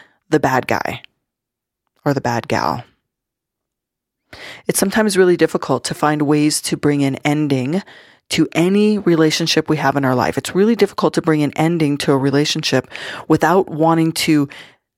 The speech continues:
give a list of reasons why. What if the relationship just has come to a conclusion and you're going in different directions?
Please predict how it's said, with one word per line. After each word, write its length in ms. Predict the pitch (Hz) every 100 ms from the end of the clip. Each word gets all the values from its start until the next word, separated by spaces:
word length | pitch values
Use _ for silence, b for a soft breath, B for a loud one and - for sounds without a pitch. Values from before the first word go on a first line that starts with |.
| 139
give 220 | 139 185 190
a 80 |
list 340 | 160 160 165 -
of 200 | 151 139
reasons 640 | 139 156 165 151 143 143
why. 760 | - 127 131 139 135 57 50 - _ _ _ _ _ b b b
What 200 | 147 156
if 140 | 277 -
the 80 |
relationship 640 | 254 240 240 - 226 214 -
just 280 | 202 214 -
has 160 | 196
come 220 | - 214 208
to 140 | 208
a 60 | 202
conclusion 560 | - 180 - 233 190
and 100 | 147
you're 100 | 151
going 260 | 147 160 156
in 100 | 151
different 260 | 156 147
directions? 640 | 143 139 165 - 113 107